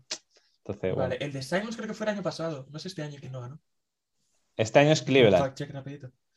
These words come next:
Speaker 1: Y bueno, a expensas de la noticia,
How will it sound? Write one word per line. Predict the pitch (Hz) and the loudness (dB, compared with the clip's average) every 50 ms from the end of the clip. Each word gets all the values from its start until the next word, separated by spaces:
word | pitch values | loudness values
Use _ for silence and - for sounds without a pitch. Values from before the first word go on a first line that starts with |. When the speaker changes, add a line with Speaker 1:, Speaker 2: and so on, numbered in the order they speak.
| _ _ _ | _ _ _
Speaker 1:
Y | - 110 110 107 104 104 101 101 101 101 101 101 101 101 101 | -2 2 2 4 6 6 6 6 6 6 6 6 6 4 4
bueno, | 101 117 127 120 107 98 95 - - _ _ _ _ | 4 4 4 2 2 -2 -6 -10 -20 _ _ _ _
a | - 104 | -4 -2
expensas | 104 - - 107 117 123 127 131 127 123 | -2 -2 -2 -4 -4 2 6 6 6 8
de | 123 120 | 8 8
la | 120 117 | 8 8
noticia, | 117 113 101 - 123 123 127 143 143 143 151 - - | 8 6 2 2 0 0 2 2 2 2 2 0 -4